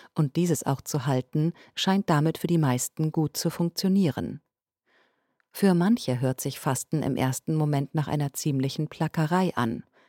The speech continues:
Nichts essen am Morgen oder nichts essen am Abend oder einen ganzen Tag so gut wie gar nichts essen.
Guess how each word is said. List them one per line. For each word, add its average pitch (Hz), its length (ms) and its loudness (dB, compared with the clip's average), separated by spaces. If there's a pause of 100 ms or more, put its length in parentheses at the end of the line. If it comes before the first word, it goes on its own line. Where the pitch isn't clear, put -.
(280)
Nichts - 380 -2
essen - 380 0
am 131 180 0
Morgen 147 500 2 (340)
oder 175 220 2
nichts - 340 -2
essen 147 340 0
am 170 180 2
Abend 165 540 -2 (460)
oder 156 240 6
einen 139 220 2
ganzen 139 400 0
Tag 190 260 0
so 135 140 0
gut - 260 -4
wie 135 80 -2
gar 143 240 4
nichts 117 260 -2
essen. 120 460 -4